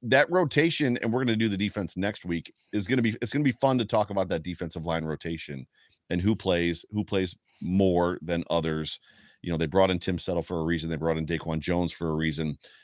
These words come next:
You know, obviously Shaq Lawson is a very good run stopper as far as from a defensive end standpoint. Rousseau did not have a bad season last year. He played well,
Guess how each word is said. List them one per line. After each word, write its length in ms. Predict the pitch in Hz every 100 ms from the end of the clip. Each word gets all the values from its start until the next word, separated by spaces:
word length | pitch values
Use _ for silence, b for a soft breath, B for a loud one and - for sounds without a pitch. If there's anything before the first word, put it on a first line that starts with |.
| _
You 80 | 80
know, 60 |
obviously 280 | 67 85 82
Shaq 280 | - 90 82
Lawson 320 | 87 80 85
is 120 | 80 76
a 40 |
very 180 | 80 82
good 120 | 78
run 280 | 76 82 82
stopper 600 | - 82 80 87 82 -
as 120 | 76 -
far 160 | 82
as 60 | 78
from 140 | 87
a 40 | 78
defensive 420 | 80 80 76 78
end 140 | 80
standpoint. 500 | - 82 78 82 80 -
Rousseau 460 | 92 101 110 117
did 140 | 104 87
not 160 | 98 117
have 100 | 95
a 40 |
bad 220 | 87 90
season 260 | - 113 92
last 240 | 78 76
year. 60 | 95
He 80 | 98
played 180 | 117 107
well, 300 | 123 -